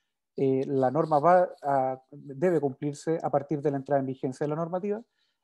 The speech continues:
y en todo el territorio nacional, para fuentes nuevas, tendrá que cumplirse a dos años desde la entrada en vigencia de la misma. Para finalizar, solamente quiero,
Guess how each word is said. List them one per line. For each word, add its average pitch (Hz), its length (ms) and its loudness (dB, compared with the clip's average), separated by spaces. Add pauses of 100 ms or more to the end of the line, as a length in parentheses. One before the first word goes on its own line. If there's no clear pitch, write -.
(280)
y 190 140 4
en 175 120 4
todo 175 140 4
el 165 80 2
territorio 160 340 0
nacional, 156 500 -2
para 143 200 2
fuentes 143 340 -4
nuevas, 160 340 -2 (260)
tendrá 143 300 0
que 143 80 -6
cumplirse 147 600 -2
a 139 120 0
dos 147 240 -4
años 151 280 -4
desde 165 240 0
la 151 100 0
entrada 143 280 0
en 143 80 -6
vigencia 139 640 -4
de 123 80 -6
la 120 80 -4
misma. - 340 -14 (1500)
Para 147 140 6
finalizar, 151 480 4
solamente 170 440 2
quiero, 170 520 4